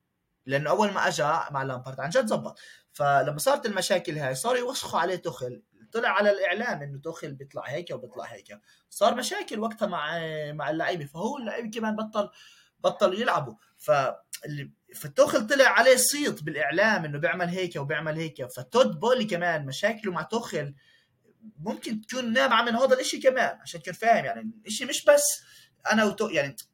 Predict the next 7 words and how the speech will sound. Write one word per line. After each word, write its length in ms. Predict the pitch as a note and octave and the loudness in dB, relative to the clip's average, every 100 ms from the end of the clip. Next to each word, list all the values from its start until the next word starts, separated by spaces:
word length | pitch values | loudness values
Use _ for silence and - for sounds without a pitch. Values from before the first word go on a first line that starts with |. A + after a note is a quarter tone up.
| G#3+ | -6
إشي 200 | A#3 C4+ | -4 -2
بجيب 420 | G#3 G#3 A3+ G#3+ | 0 0 0 -2
إشي، 320 | - - D#3 | -4 -4 -4
إشي 200 | F3+ - | -6 -6
بيكمل 400 | E3+ F3+ G#3+ G3+ | -8 -4 -2 2
على 280 | F3 F3 - | 2 0 -2
إشي. 280 | - A3 | -6 -6